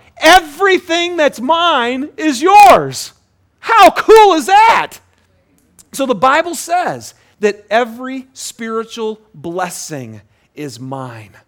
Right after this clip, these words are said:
in Christ. Man, I, I wrote down a long list. Let me, I, I don't have time to go through all this, but I, I just, for myself, I love these things about becoming a child of God,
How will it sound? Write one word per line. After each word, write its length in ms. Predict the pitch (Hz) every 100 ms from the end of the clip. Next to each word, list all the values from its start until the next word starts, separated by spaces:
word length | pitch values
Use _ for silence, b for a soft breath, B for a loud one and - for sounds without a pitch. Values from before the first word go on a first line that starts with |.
| _ _ _ _
in 180 | 156 131
Christ. 520 | - 123 98 92 - _ _ _ _ _ _ _ _
Man, 180 | 185 208
I, 120 | 202
I 160 | 220 202
wrote 180 | 202 185
down 180 | 185 165
a 60 |
long 280 | 165 170 165
list. 220 | 160 147
Let 100 | 208
me, 80 | 220
I, 260 | 180 180 185
I 20 |
don't 140 | 175
have 140 | 170 156
time 180 | 175
to 60 | 156
go 100 | 156
through 200 | 160 156
all 140 | 160
this, 120 | 156 175
but 120 | 165
I, 140 | 175 B B B
I 100 | 202
just, 200 | 226 -
for 80 | 226
myself, 480 | 226 220 294 226 - B
I 120 | - 240
love 340 | 240 285 254
these 180 | 262 -
things 240 | 247 233
about 280 | 196 208 226
becoming 340 | 226 226 220
a 40 | 214
child 280 | 226 226 220
of 80 |
God, 320 | 202 262 180